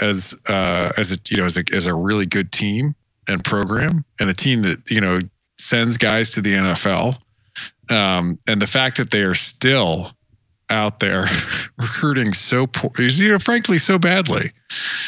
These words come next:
you, you know, comparatively. Um, I think it's one of those ones of, like, when people, and, and I've been guilty of this, right, of saying, like, "Oh, if U S C would just hire Kyle Wood-," like, maybe Kyle Whittingham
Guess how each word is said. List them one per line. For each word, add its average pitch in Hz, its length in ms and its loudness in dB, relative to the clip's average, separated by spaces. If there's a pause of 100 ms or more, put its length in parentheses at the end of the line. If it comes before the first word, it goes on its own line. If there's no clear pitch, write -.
(140)
you, 120 180 -2 (200)
you 113 60 -2
know, 101 120 0
comparatively. 101 960 0 (360)
Um, 98 500 0 (120)
I 143 80 0
think 196 180 4
it's - 140 2
one 170 120 2
of 151 60 4
those 127 160 2
ones 120 200 2
of, 104 120 0
like, 107 200 2
when 104 100 0
people, 107 580 0 (260)
and, 123 160 2
and 147 180 2
I've 190 180 2
been 123 140 2
guilty 98 340 2
of 87 80 0
this, 87 260 0
right, 90 140 0
of 85 80 -2
saying, 98 360 0
like, 85 260 0
"Oh, 123 220 2
if 92 120 0
U 120 240 2
S 104 120 -2
C 127 240 0
would 90 120 -2
just 104 180 -2
hire 98 260 -2
Kyle 101 280 -2
Wood-," 113 160 -2
like, 127 260 -4 (360)
maybe 165 180 4
Kyle 247 320 2
Whittingham 180 480 4